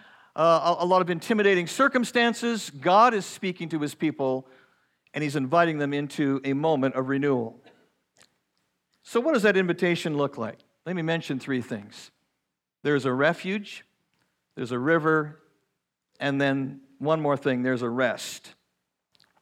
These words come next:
The psalm begins by talking about a place that we can go when life gets hard.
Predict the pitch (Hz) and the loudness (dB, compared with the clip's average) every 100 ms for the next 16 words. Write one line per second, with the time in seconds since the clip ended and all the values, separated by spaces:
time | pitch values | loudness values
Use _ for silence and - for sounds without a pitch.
0 | _ _ _ _ _ - 170 - 262 277 | _ _ _ _ _ -10 -6 2 6 6
1 | 240 233 180 226 226 175 190 180 202 196 | 4 2 2 2 2 2 0 2 2 2
2 | 196 175 160 165 160 165 - - - 143 | 0 -2 2 4 4 2 -10 -20 -4 -4
3 | - 208 226 233 - 208 165 190 185 170 | -2 2 4 4 0 0 2 0 0 0
4 | 170 151 131 135 139 - - _ 160 156 | 4 4 4 0 -6 -14 -20 _ -4 0
5 | 156 147 - 143 - 151 120 110 | 2 2 0 -4 0 2 2 0